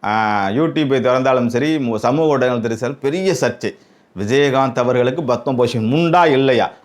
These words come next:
கொடுப்பீங்களா மாட்டீங்களா?" அப்படின்னு சண்டைக்கே போயிடுவார்கள் போல இருக்கு. அந்த அளவுக்கு சர்ச்சைகள் ஓடிக்கொண்டிருந்தது. விஜயகாந்துக்கு ஆதரவாக இவ்வளோ யூடியூபர்ஸ், இவ்வளோ முகப்புத்தவர்கள், விஜயகாந்த் ரசிகர்களெல்லாம்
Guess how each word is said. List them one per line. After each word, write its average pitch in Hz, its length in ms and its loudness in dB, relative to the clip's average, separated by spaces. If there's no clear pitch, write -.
கொடுப்பீங்களா 214 500 2
மாட்டீங்களா?" 135 460 2
அப்படின்னு 147 260 0
சண்டைக்கே 165 420 2
போயிடுவார்கள் 139 560 2
போல 113 100 0
இருக்கு. 120 180 -2
அந்த 143 260 0
அளவுக்கு 165 340 0
சர்ச்சைகள் 135 380 0
ஓடிக்கொண்டிருந்தது. 117 600 0
விஜயகாந்துக்கு 127 680 0
ஆதரவாக 139 640 2
இவ்வளோ 127 280 0
யூடியூபர்ஸ், 139 760 -2
இவ்வளோ 143 400 2
முகப்புத்தவர்கள், 139 760 0
விஜயகாந்த் 143 580 2
ரசிகர்களெல்லாம் 151 800 0